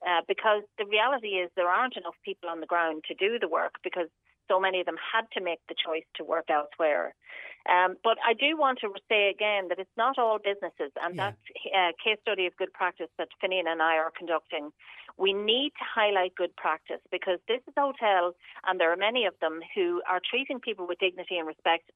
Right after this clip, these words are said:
Speaker 1: and wait for it, still making a profit. You know,
Speaker 2: Mm.
Speaker 1: this isn't a charity argument. It's an ethical argument.
Speaker 2: Okay.
Speaker 1: And, um,
Speaker 2: Listen
Speaker 1: and in fact, I think they will, you know, it will lead to bigger profits and more business success,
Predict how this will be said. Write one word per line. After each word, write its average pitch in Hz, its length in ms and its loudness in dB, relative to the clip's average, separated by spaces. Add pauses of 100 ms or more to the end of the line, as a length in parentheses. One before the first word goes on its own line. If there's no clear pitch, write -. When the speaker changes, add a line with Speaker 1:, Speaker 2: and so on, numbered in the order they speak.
Speaker 1:
and 190 200 2
wait 262 260 2
for 180 100 0
it, 190 120 2 (400)
still 277 200 2
making 254 380 0
a 208 60 -2
profit. - 440 -2 (480)
You 113 100 -6
know, 107 100 -2
Speaker 2:
Mm. 101 40 -6
Speaker 1:
this 269 220 -8
isn't 262 160 -8
a 214 60 -4
charity 208 640 0
argument. 180 540 -2 (420)
It's - 180 -4
an 196 80 2
ethical 185 400 0
argument. - 440 -4 (260)
Speaker 2:
Okay. 131 300 -8
Speaker 1:
And, 175 340 2 (160)
um, 175 240 2
Speaker 2:
Listen 196 260 -2
Speaker 1:
and 180 240 -6
in 214 120 -2 (120)
fact, 320 320 2 (100)
I 196 160 2
think 190 280 -6
they 180 100 -2
will, 170 220 0 (120)
you 190 140 -2
know, 175 140 2
it 190 240 -4
will 180 120 -2
lead 180 180 0 (100)
to - 60 -12 (140)
bigger 247 280 2
profits - 500 -2
and 175 180 -4
more 214 220 4
business - 400 -2
success, - 400 -6